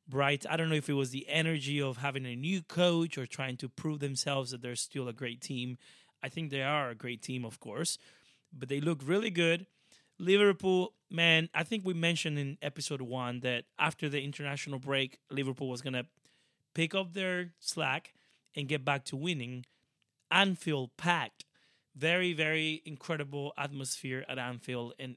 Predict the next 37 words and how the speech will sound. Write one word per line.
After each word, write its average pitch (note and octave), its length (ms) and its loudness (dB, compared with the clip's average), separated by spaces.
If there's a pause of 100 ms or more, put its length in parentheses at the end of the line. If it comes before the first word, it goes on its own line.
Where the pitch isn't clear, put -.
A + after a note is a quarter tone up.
Liverpool C3 440 -6
still B2 480 -4
didn't A#2+ 340 -6
get A2+ 240 -8 (160)
to B2+ 140 -6
win. B2+ 360 2 (1400)
They B2+ 120 -6
look A2+ 200 -8
sad. F3 440 2 (420)
Virgil C3+ 340 -2
van A#2+ 180 -6
Dijk B2 340 2 (200)
looked A2 220 -14
really D#3 260 0
weak. C#3+ 420 -4 (580)
Alexander D3 460 -2
Arnold, C3 480 -4
I C3+ 60 -6
know C3 140 -4
he's C3 120 -4
getting B2+ 260 -2
a A#2 40 -6
lot B2 180 -2
of A#2+ 60 -4
hate B2+ 280 -4
right B2+ 180 -6
now, A#2+ 280 -4
but B2 260 -4 (320)
what C#3 440 -4
is B2+ 220 -10
going D3+ 420 -2
on? G#3 400 2 (260)
Seems A#3 280 0
like A#3+ 80 6
he A3+ 100 2
cannot A3 420 4
defend. G3 600 2